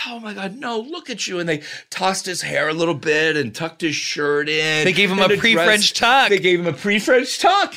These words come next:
Speaker 1: and adjusted his jacket a little bit. They said, "No." They said, "You know what? You look great." And they turned to the wife, and they're like,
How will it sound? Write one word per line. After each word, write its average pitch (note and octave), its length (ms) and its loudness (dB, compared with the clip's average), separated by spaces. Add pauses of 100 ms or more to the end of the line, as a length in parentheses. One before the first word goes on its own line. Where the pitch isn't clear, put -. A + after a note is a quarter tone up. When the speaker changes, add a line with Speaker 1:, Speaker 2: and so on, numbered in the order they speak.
(320)
Speaker 1:
and D#3 240 -2
adjusted E3+ 500 0
his D#3+ 100 -4
jacket E3+ 260 -2
a E3+ 40 -6
little E3+ 140 -4
bit. E3 60 -4
They F3+ 100 -4
said, F#3+ 280 -8
"No." A3 500 -6
They E3+ 140 -8
said, F3+ 260 -8
"You G3+ 120 -10
know A#3+ 80 -8
what? A#3 420 -12 (300)
You - 120 -6
look - 220 -8
great." F#3+ 680 -6
And C#3 120 -8
they C3+ 80 -6
turned F#3+ 340 -10
to F#3+ 60 -8
the D#3+ 100 -2
wife, E3 560 -6 (300)
and - 100 -10
they're A3+ 120 -6
like, F#3+ 320 -6